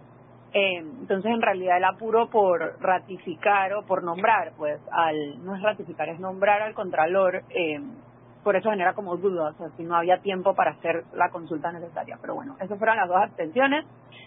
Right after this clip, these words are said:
En La Prensa, además de lo que pasó hoy en el Pleno, tenemos una nota que publicó hoy de nuestra unidad investigativa que hace un perfil, eh,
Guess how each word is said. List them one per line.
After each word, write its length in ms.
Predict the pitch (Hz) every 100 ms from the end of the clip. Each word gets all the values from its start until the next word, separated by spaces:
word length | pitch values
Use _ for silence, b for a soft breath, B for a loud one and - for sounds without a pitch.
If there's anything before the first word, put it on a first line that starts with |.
| - -
En 180 | 269 285
La 160 | 226
Prensa, 360 | - 240 226 254
además 340 | 202 190 196
de 200 | 226 247
lo 120 | 202
que 80 | 196
pasó 320 | - 165 196 -
hoy 180 | 226 233
en 100 | 254
el 160 | 185
Pleno, 520 | 160 214 220 202 190 196
tenemos 320 | 180 185 208
una 200 | 196 202
nota 300 | 220 214 208
que 80 | 214
publicó 520 | 196 165 160 175 165 -
hoy 480 | 220 208 196 208 196 170
de 220 | 202 202
nuestra 240 | 208 208
unidad 220 | 190 165 160
investigativa 880 | 185 196 175 143 202 180 175 180 180
que 80 | -
hace 260 | 160 190 180
un 160 | 180 170
perfil, 600 | 185 190 226 202 190 196 - - - - -
eh, 280 | 190 170